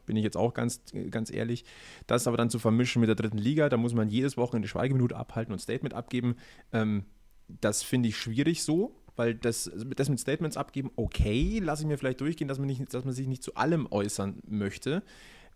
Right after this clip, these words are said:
Wenn aber etwas vorgefallen ist und da ist eine Schweigeminute, dann ha-,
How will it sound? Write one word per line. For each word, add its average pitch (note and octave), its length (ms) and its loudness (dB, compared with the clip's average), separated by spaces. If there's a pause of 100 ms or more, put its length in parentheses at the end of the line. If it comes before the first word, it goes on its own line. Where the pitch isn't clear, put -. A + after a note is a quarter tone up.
Wenn C#3 500 -2
aber C3+ 180 0
etwas B2+ 200 0
vorgefallen D#3 460 4
ist D3 80 0
und A#2+ 100 0
da B2 60 4
ist A#2+ 80 2
eine A#2 100 2
Schweigeminute, A#2+ 580 4
dann G#2 240 0
ha-, - 60 -8